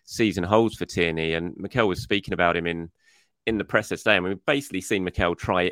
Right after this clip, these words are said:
every single option ahead of Tierney this summer, hasn't he? Like, ev-, every single option available to him. But whenever Tierney came on,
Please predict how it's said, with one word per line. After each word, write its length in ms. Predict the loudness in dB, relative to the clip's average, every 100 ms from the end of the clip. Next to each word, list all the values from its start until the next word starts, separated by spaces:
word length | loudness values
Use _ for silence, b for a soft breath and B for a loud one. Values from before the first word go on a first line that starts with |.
| 2
every 320 | 2 2 0 -4
single 340 | -2 0 2
option 300 | 0 -2 -4
ahead 220 | 0 0
of 160 | 0 -8 -4
Tierney 380 | -2 -2 -4 -10
this 200 | -12 -8
summer, 220 | -6 -6 -8 -16 B B B
hasn't 260 | -8 -8 -6
he? 80 | -6
Like, 120 | -6 -2
ev-, 240 | 0 0 _ _ _ _ _ -4
every 280 | -4 -2 -6
single 220 | -4 -4
option 220 | -4 -2
available 300 | -2 -2 -6
to 120 | -8
him. 80 | -4
But 140 | -2
whenever 240 | 0 0 0
Tierney 240 | -2 -2
came 240 | 2 2 4
on, 400 | 2 -2 -12